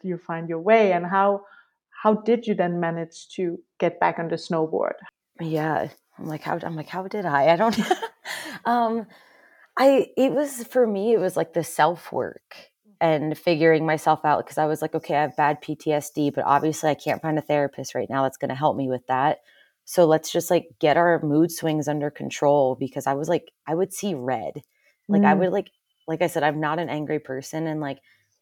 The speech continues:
Speaker 2: I would, like, see red and take it out on everybody around me, and then I would cry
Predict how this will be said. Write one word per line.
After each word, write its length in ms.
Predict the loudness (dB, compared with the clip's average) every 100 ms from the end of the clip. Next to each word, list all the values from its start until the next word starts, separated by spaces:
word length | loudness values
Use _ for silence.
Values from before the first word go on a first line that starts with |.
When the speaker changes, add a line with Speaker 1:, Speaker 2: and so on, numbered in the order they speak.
| _
Speaker 2:
I 140 | 0 0
would, 220 | -2 -4
like, 280 | -6 -8 _ _ _ _
see 340 | -14 -8 -4
red 500 | -2 0 0 0 -2 -4
and 160 | -6
take 220 | -2 0 2
it 100 | 2
out 160 | 0
on 140 | -2 -2
everybody 540 | -4 -2 -2 -2 0
around 320 | -2 -2 -4 -4
me, 180 | -2
and 100 | -2 -2
then 60 |
I 60 | -2
would 200 | -4 -6
cry 640 | -6 2 2 2 -2 -4